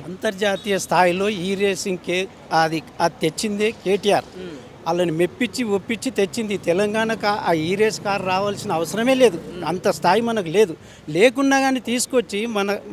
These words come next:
Speaker 1: మన బ్రాండ్ ఇమేజ్ను అంతర్జాతీయ స్థాయిలో ప్రపంచవ్యాప్తంగా తెలిసిపోయేటట్టు చేసిన మహానాయకుడు కేటీఆర్.
Speaker 2: అరెస్ట్ అంటుంది కదా, మరి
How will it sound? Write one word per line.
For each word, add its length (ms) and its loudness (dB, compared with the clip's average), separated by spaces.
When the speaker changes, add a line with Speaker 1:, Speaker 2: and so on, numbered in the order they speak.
Speaker 1:
మన 200 0
బ్రాండ్ 400 0
ఇమేజ్ను 460 -2
అంతర్జాతీయ 680 -4
స్థాయిలో 380 -2
ప్రపంచవ్యాప్తంగా 1040 -4
తెలిసిపోయేటట్టు 840 0
చేసిన 280 -4
మహానాయకుడు 800 -2
కేటీఆర్. 380 -2
Speaker 2:
అరెస్ట్ 280 -6
అంటుంది 260 -8
కదా, 140 -8
మరి 160 -10